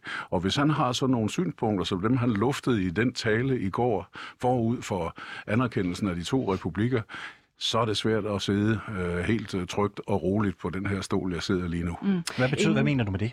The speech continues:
Speaker 3: Bare sådan lidt svært at sidde trygt på
Speaker 1: Jamen
Speaker 3: den
Speaker 1: altså,
Speaker 3: stol,
Speaker 1: jeg
Speaker 3: sådan.
Speaker 1: synes jo, at, øh, der, der stadigvæk var så meget hadefuld, øh, retorik over for, øh,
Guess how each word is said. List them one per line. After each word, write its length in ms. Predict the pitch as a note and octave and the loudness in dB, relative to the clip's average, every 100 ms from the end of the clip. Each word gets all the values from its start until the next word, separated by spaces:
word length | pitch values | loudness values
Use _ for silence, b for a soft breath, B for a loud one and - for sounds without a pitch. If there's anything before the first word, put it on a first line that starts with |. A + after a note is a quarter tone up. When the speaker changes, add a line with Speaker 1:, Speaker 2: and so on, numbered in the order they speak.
| - | -4
Speaker 3:
Bare 120 | B2 | -6
sådan 260 | - B2 G#2+ - | -4 -6 -6 -4
lidt 160 | A#2+ | -4
svært 280 | - - C#3 | -4 -2 -2
at 60 | C3 | 0
sidde 180 | C#3 D3 | -2 -2
trygt 80 | |
på 40 | D3+ | 0
Speaker 1:
Jamen 200 | D3+ C#3+ | 2 4
Speaker 3:
den 80 | C3 | 2
Speaker 1:
altså, 100 | B2+ | 2
Speaker 3:
stol, 100 | A#2+ | 2
Speaker 1:
jeg 60 | |
Speaker 3:
sådan. 100 | B2 | 2
Speaker 1:
synes 300 | C3 C3+ C3 | 2 2 2
jo, 100 | C3 | 2
at, 260 | G#2+ A2 - | 0 0 0
øh, 160 | G2+ F#2 | -2 0
der, 160 | A#2+ A#2 | -4 -2
der 160 | A#2+ | -2
stadigvæk 540 | A2+ A#2+ B2+ A2+ G#2+ A2+ | 0 2 2 2 -2 -2
var 160 | G#2+ A2 | 0 0
så 160 | B2 | 2
meget 300 | A#2 A2 B2+ | 2 2 2
hadefuld, 640 | G#2 G#2+ C3 A#2+ A2+ G2+ A2 | 2 2 2 0 -2 -2 -4
øh, 60 | G#2+ G2 F#2+ F2 | -4 -2 -2 -2
retorik 520 | G2 G2+ G2+ A#2 C#3+ - | -2 0 0 2 0 -2
over 320 | A2 G#2+ G#2 | -2 0 0
for, 300 | F2+ G2 E2+ | -2 -2 -2
øh, 80 | E2 | -2